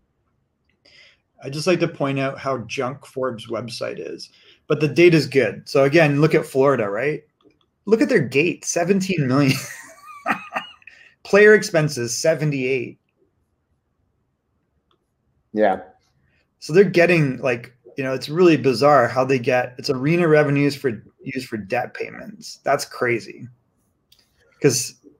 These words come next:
Speaker 1: so I, I think the players gotta be realistic. You, you
Speaker 2: Yeah.
Speaker 1: take away the gate for some of those teams, it's a check to, for, like, thirty to fifty million.
Speaker 2: Yeah.
Speaker 1: Like, like, Arizona is,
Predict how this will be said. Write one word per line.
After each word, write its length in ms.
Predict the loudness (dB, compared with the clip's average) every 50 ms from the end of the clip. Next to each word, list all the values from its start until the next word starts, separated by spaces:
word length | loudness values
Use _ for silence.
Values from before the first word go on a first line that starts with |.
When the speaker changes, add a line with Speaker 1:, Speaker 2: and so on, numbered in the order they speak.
| _
Speaker 1:
so 160 | -2 4 4
I, 220 | 6 6 6 4 4
I 40 | 4
think 220 | 6 4 4 6
the 80 | 4 2
players 360 | 4 4 6 6 6 6 6
gotta 180 | 4 4 4
be 140 | 4 0 0
realistic. 760 | 0 0 -2 -2 -2 -4 -6 -8 -12 -14 -14 -14 -16 _ _ -20 _ _ _ _ -20 -20 -20 _ _ _ _ _ _ _ _ _ _ _ -2
You, 160 | 0 2 2
you 200 | 2 2 2 4
Speaker 2:
Yeah. 60 | 4
Speaker 1:
take 200 | 4 4 2 2 4
away 180 | 6 8 8
the 140 | 8 6 4
gate 420 | 2 4 4 4 4 2 -2 -8 _ -20 -14
for 120 | -10 -8 -6
some 200 | -2 0 0 2
of 80 | 4
those 180 | 4 4 4 4
teams, 640 | 0 -4 -4 -2 -2 -2 -2 -4 -4 -8 -10 -14 _ _ _ _ _ _ _ _ _ _ _ _ _ _ _ _ _ _ _ -8
it's 180 | -6 -4 0
a 240 | 0 0 0 0 -4 -8
check 420 | -6 -6 -4 -4 -6 -8 -16 -10 -2
to, 300 | 0 2 2 2 2 -2 -2
for, 140 | 0 0 2
like, 220 | 2 2 0 -2 -2
thirty 240 | 0 2 4 4 4
to 80 | 4 2
fifty 340 | -2 -4 -8 -6 -6 -6
million. 360 | -4 -4 -4 -6 -8 -10 -14 -18 _ _ _ _ _ _ _ _ _ _ _ _ _ _ _ -2
Speaker 2:
Yeah. 180 | 2 2 2
Speaker 1:
Like, 120 | 2 -2 -8 -20 _ _ -20 -20 -10 _ -2
like, 200 | -2 -2 -2 0
Arizona 500 | 4 6 8 8 8 8 6 6 6 4
is, 240 | 4 0 -4 -12